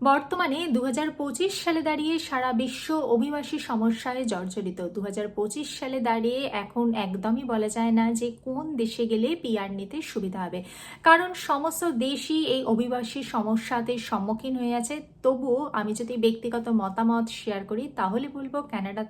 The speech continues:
তুলনায় জার্মানি এগিয়ে রয়েছে। জার্মানিতে আপনি আজকে স্টুডেন্ট ভিসা নিয়ে যাওয়ার পর, ওয়ার্ক ভিসায় কনভার্ট করার পর আপনি যদি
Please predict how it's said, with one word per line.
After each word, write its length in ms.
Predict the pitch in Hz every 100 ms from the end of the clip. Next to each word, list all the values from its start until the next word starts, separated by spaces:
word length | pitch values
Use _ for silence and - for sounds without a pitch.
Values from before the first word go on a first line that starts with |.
| -
তুলনায় 360 | 220 220 220 226
জার্মানি 540 | 214 190 185 196 196 -
এগিয়ে 260 | 175 190 220
রয়েছে। 320 | 220 226 330 - - - -
জার্মানিতে 680 | 226 262 285 311 311 320 320
আপনি 420 | 214 208 233 247
আজকে 300 | 226 208 240
স্টুডেন্ট 400 | 226 254 285 320
ভিসা 240 | 277 226 247
নিয়ে 200 | 247 240
যাওয়ার 260 | 233 233
পর, 180 | 233 247 240
ওয়ার্ক 200 | 226 254 -
ভিসায় 320 | 262 240 262
কনভার্ট 360 | 233 208 208 220
করার 320 | - 226 226
পর 260 | 226 247 320
আপনি 340 | - 202 226
যদি 240 | 226 233